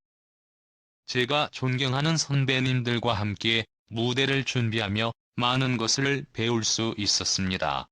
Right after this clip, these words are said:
그분들의 조언과 격려는 저에게 큰 힘이 되었고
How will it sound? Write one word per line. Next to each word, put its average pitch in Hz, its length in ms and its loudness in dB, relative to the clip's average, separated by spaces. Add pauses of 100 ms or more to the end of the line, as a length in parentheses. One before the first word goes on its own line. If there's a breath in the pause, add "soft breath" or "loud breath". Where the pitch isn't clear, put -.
(1080)
그분들의 143 640 0
조언과 135 720 2
격려는 123 600 0 (280)
저에게 127 520 0
큰 165 320 0
힘이 156 420 0
되었고 107 580 -2